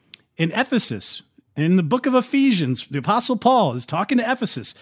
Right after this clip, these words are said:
part of the Roman Empire. Their economy was interwoven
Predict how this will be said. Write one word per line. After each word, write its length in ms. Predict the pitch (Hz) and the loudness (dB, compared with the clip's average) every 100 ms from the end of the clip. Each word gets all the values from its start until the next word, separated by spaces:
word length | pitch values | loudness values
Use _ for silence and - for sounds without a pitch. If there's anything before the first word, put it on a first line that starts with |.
| _ | _
part 240 | - 165 233 | -2 0 2
of 40 | |
the 80 | 247 | 2
Roman 320 | 262 269 262 | 4 4 4
Empire. 520 | 262 247 170 123 104 - - _ | 2 0 0 -2 -4 -10 -20 _
Their 340 | 123 143 208 254 | -4 2 2 0
economy 640 | 254 - 254 269 220 196 | -4 -2 0 2 4 4
was 200 | 190 175 | 2 0
interwoven 760 | 220 240 262 254 247 202 196 | 0 0 2 4 4 4 2